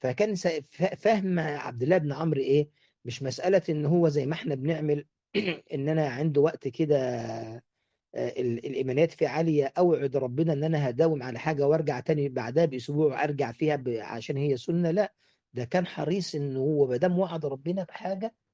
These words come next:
وإن كانت من السنن، إن هو يواظب عليها، قربته إلى الترقي في جنة الله عز وجل،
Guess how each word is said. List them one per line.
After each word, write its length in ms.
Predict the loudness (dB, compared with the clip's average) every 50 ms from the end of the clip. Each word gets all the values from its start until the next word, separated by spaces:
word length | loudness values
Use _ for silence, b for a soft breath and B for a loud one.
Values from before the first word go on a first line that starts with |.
| _ _
وإن 180 | -12 -10 -10 -6
كانت 300 | -2 0 0 0 0 -2 -4
من 100 | -6 -6
السنن، 480 | -6 -8 -6 -4 -2 0 0 0 -2 -4 _ _ _ _ _ _ _ -10
إن 220 | -8 -6 -6 -4 -4
هو 400 | -2 0 0 0 0 0 0 0
يواظب 840 | 0 -2 -4 -4 -2 2 4 6 6 6 4 2 0 -2 -4 -4
عليها، 480 | -4 -2 -2 0 0 0 0 -2 -2 -2 -2
قربته 720 | -2 -2 -2 2 2 2 2 4 2 2 2 2 2 2
إلى 80 | 0 0
الترقي 540 | -2 -2 -2 0 0 0 0 0 -2 -4 -2
في 160 | -2 -2 -2
جنة 320 | 0 0 0 0 0 0 -2 -2
الله 180 | -2 -2 -2 -4
عز 240 | -4 -6 -8 -8 -8
وجل، 340 | -8 -8 -8 -8 -10 -10